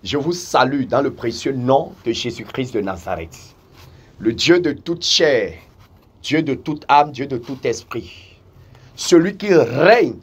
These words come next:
d'éternité en éternité. Il s'appelle Jésus-Christ de Nazareth. Peuple de Dieu, je suis votre bien-aimé, l'évangéliste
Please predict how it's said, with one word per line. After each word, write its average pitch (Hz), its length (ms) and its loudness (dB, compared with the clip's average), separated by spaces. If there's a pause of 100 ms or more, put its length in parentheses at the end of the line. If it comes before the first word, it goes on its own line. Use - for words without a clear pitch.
(120)
d'éternité 160 800 0 (140)
en 135 160 -2
éternité. 131 580 -4 (920)
Il 170 120 -2
s'appelle 160 520 2
Jésus-Christ - 1400 -8 (400)
de 123 120 2
Nazareth. 117 680 0 (960)
Peuple 208 180 6
de 175 120 6
Dieu, 202 540 2
je - 180 -2
suis 156 160 -8
votre 143 320 0
bien-aimé, 113 560 -2 (640)
l'évangéliste 147 960 0